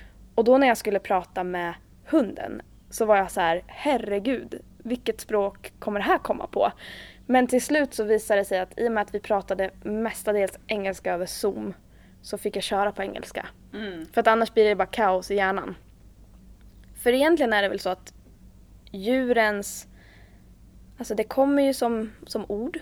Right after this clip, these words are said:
Speaker 1: till mig. Det kan komma som ord, bilder, känslor. Men det är på något vis är det enklast för mig sen när jag ska förmedla det till människorna och ta det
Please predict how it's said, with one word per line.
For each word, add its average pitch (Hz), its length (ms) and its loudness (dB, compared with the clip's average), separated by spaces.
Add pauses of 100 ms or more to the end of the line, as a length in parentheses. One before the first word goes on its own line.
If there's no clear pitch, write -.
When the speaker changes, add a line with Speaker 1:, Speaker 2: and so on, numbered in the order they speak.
(240)
Speaker 1:
till 254 120 -2
mig. 269 180 2
Det 220 140 -2
kan 220 120 -10
komma 220 140 -6
som 202 240 -8
ord, 254 360 -2
bilder, 202 600 -2
känslor. 202 640 -2 (680)
Men 226 220 2
det 220 80 6
är 214 120 10
på 233 140 -2
något 233 240 -4
vis 196 320 -4
är 196 80 -2
det 190 140 -4
enklast 196 520 -6
för - 80 -8
mig 185 200 -6
sen 180 160 -8
när 185 60 -6
jag 180 80 -8
ska - 140 -8
förmedla 196 340 -2
det 190 60 -6
till 220 100 -6
människorna 190 420 -2
och 185 100 -6
ta 175 180 0
det - 80 0